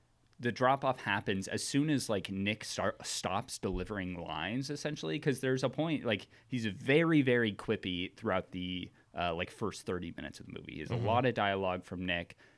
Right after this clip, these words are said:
Speaker 1: and, and it's like, even if it's, like, poorly, like, written or, like, just very, uh, like, rote, like, e-,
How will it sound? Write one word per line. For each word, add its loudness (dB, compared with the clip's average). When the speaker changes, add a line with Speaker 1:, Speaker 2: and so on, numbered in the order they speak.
Speaker 1:
and, 4
and 6
it's -2
like, 2
even 0
if 2
it's, -6
like, -2
poorly, 2
like, 0
written 2
or, -4
like, -4
just -10
very, 0
uh, -2
like, -6
rote, 0
like, -4
e-, -10